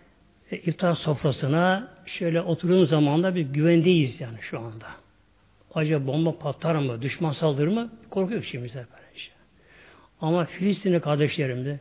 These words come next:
Çeçenistan'a kardeşlerimiz, Afganistan'da şu, şurası bu adı cemaatimiz, onlar korkuyor işte muhteremler böyle şey. Korkuyor işte böyle şey. Hem yiyecek gıda bulamıyorlar,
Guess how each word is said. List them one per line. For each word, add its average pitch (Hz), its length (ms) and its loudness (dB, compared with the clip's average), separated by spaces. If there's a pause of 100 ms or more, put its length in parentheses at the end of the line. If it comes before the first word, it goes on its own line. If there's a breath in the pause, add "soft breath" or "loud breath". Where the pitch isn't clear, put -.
(180)
Çeçenistan'a 170 560 2
kardeşlerimiz, 139 800 0
Afganistan'da 147 480 0
şu, - 240 -6
şurası 151 340 -4
bu 156 80 -2
adı 143 200 -8
cemaatimiz, 139 580 -6 (680 loud breath)
onlar 185 440 0
korkuyor 185 360 -2
işte - 160 -12
muhteremler - 400 -12 (220)
böyle - 240 -20
şey. - 140 -20 (540)
Korkuyor 135 320 -6
işte - 140 -10
böyle - 340 -18
şey. - 160 -14 (640 soft breath)
Hem 202 300 2
yiyecek 190 340 2
gıda 165 340 0
bulamıyorlar, 233 640 2